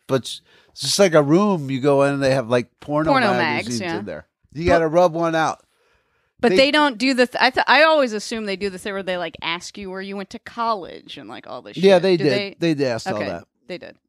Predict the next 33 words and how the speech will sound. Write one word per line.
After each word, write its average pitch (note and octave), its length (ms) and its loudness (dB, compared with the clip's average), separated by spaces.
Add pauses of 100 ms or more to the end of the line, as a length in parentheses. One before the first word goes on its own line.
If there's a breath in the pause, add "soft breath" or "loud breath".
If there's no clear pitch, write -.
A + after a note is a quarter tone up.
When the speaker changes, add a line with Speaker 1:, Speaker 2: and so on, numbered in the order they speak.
(160)
Speaker 1:
I F3+ 80 2
mean, G#3+ 140 2
I A#3 140 6
just G3+ 220 -2
felt F3+ 220 6
like, D#3+ 280 2
yeah, F3 140 -2
I'm C#3+ 100 0
a C3+ 60 2
regular A#2+ 520 0
young A#2 340 -2
guy. A#2+ 280 4
I A#2+ 40 4
went A2+ 220 0
to A2+ 100 -6
college. A#2 580 2
I'm G#2 240 -4
smart G#2+ 460 2
enough. G#2 200 -2
Like, B2 180 2 (140)
my C#3 180 2
sperm's G2+ 440 0
good F#2+ 180 0
enough. G2+ 340 -2 (720)
So E3 180 2
then F3 180 2
they F3 120 2
test - 380 0
the D#3+ 80 -4
sperm, F#3 500 2
and C#3+ 140 -2
they C3+ 80 2
go, B2+ 440 0